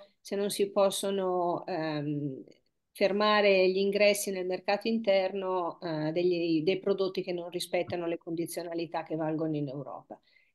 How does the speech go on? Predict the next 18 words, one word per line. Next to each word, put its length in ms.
E 520
magari 380
chiediamo 400
anche 220
a 60
Franco 360
Sotte 380
direttamente, 800
perché 360
poi 580
uniamo 340
questi 640
due 200
interventi, 640
se, 380
se 140
è 40
d'accordo. 600